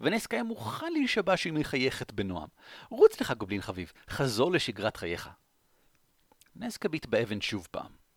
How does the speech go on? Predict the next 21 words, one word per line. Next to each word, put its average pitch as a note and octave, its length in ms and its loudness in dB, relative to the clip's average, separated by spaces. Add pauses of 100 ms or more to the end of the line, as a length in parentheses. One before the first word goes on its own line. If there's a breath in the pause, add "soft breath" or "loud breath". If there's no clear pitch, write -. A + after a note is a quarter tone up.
הוא G3+ 140 -2
הפנה D4+ 260 -2
את C#4 100 -2
מבטו A2 320 2
בחזרה F2+ 400 -4
קדימה, F#3 340 -2 (340 loud breath)
תוך A#3+ 220 0
כדי E3+ 160 2
מלמול, C#3 380 2 (140)
"טוב, G#3 380 0 (360)
אני D#2 140 -8
מניח F2 360 -6
שאת - 220 -8
יודעת." E2 420 2 (540 loud breath)
להתרא-, E3+ 680 2 (160)
ואז B2+ 720 2 (160)
נחתה A2 640 -4
עליו B2+ 280 0
ההבנה, F2 560 -2
באיחור A2 560 -6
מה. F2 80 -6